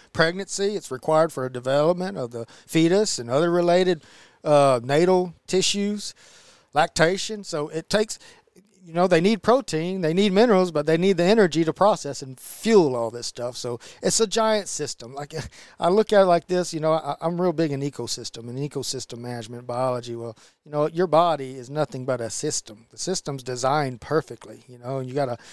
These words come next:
like in the biological world, the system's designed perfectly. You don't so much manage the system, you manage everybody that uses the system.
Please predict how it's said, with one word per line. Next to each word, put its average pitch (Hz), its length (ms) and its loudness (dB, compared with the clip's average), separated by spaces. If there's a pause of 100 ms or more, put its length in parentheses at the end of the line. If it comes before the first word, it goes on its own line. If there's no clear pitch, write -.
(240)
like 139 320 -6
in 135 120 -6
the 135 100 -6
biological 147 800 2
world, 127 220 -4
the 117 60 -8
system's 139 440 -2
designed 139 560 2
perfectly. 143 520 -4
You 127 120 -8
don't 147 200 0
so 147 140 -4
much 139 180 -8
manage 139 380 -2
the 127 60 -8
system, 156 440 -2 (340)
you 135 120 -20
manage 156 380 2
everybody 156 360 4
that 143 120 -2
uses 165 380 0
the 120 60 -8
system. 110 460 -10